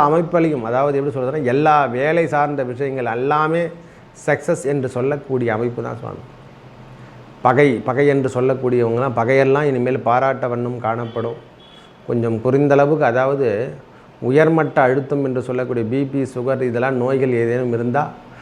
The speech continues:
அதெல்லாம் கட்டுக்குள்ள வரப்போகுது. கட்டுக்குள்ள வந்துரும் சாமி, பயப்படாதீங்க. சும்மா தொடர்ச்சியா ஹாஸ்பிட்டலும் கையுமா சுத்திங்கிற ஐயா, அதெல்லாம் இனிமேல் நோய்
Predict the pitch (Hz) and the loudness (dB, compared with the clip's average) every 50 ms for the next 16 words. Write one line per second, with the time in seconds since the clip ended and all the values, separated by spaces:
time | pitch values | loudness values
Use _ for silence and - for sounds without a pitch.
0 | - - - - 110 107 110 110 127 147 139 - 131 127 123 123 175 156 - 156 | -20 -20 -8 -6 -4 -2 2 2 4 4 4 2 0 0 2 2 0 0 2 2
1 | 147 135 120 110 107 117 113 113 123 117 110 113 - - - - - - - - | 2 4 2 2 0 0 -2 -2 -2 -4 -4 -4 -6 -12 -20 -20 -20 -20 -20 -20
2 | - - - - - - - - - - - - - - - 131 135 170 165 151 | -20 -20 -20 -20 -20 -20 -20 -20 -20 -20 -20 -20 -12 -4 -2 0 2 2 4 4
3 | 165 151 139 135 143 147 160 170 160 - 156 143 135 131 117 113 117 123 135 139 | 6 6 6 4 4 4 4 2 2 2 2 2 2 0 0 0 0 0 0 2
4 | 143 147 143 139 139 135 139 139 147 - - - - - - - - - - - | 2 2 2 2 0 0 -2 -4 -6 -10 -14 -16 -20 -20 -20 -20 -20 -20 -20 -20
5 | - - - - - 135 135 139 143 143 147 151 131 139 131 139 131 117 160 151 | -20 -20 -20 -8 -4 -2 -2 0 2 2 2 2 2 2 0 0 0 2 2 4
6 | 143 143 147 139 - 151 139 139 135 135 135 139 139 139 147 143 123 143 131 131 | 4 4 2 0 -4 -6 -6 -4 -2 0 0 0 0 0 -2 -4 -4 -6 -6 -6
7 | 139 135 139 131 131 131 131 135 135 135 127 123 120 117 120 139 147 143 135 131 | -4 -4 -2 -2 -2 0 0 0 0 0 0 0 0 0 0 0 0 0 0 -2
8 | 131 131 139 143 143 131 123 131 139 143 143 | -2 -2 -2 -2 0 0 0 0 0 0 0